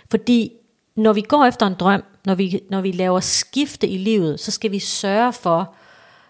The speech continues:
øh, hvis det overhovedet er muligt, at have os et network of support.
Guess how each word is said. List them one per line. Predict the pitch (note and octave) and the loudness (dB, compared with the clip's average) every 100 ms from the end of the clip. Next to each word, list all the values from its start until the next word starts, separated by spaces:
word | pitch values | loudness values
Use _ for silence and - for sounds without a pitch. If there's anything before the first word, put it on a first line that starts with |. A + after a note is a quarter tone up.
| _ - | _ -10
øh, | F#3 | -6
hvis | F3 - | -4 -2
det | G#3+ | 2
overhovedet | F#3 F#3 A3+ C#4+ | 2 4 2 2
er | |
muligt, | A#3+ G#3 A3 A3+ | 2 0 -2 -4
at | - | -6
have | D#3 F#3+ G3 | -4 -2 0
os | G#3 - | -2 -4
et | A3+ G3+ | -8 -6
network | F#3+ G3 G3+ - F3 F3 | -4 -2 -4 -4 -6 -6
of | E3+ | -10
support. | - E3+ - - - | -10 -10 -10 -10 -12